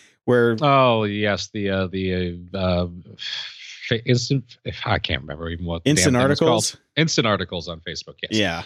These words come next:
Speaker 2: Uh, well, that's before they admitted that they were a journalistic, uh, enterprise. They were just an advertising-based enterprise at that point. Uh, uh, look, this would have been awesome if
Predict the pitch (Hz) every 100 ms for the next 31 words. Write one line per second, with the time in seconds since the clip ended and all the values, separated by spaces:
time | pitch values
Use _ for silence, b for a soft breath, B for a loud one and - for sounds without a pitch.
0 | B 147 156 160 151 160 147 170 180 -
1 | 165 156 147 135 123 101 123 120 92 95
2 | - 90 87 78 82 92 85 82 - 87
3 | - 85 80 82 - 90 92 90 87 82
4 | 87 87 87 98 87 90 87 85 78 82
5 | 78 80 - 92 78 90 80 80 - 87
6 | - 92 92 B B B 127 131 131 123
7 | - - 131 127 127 175 156 95 - _
8 | - 170 - 185 156 147 135 156 147 127
9 | 113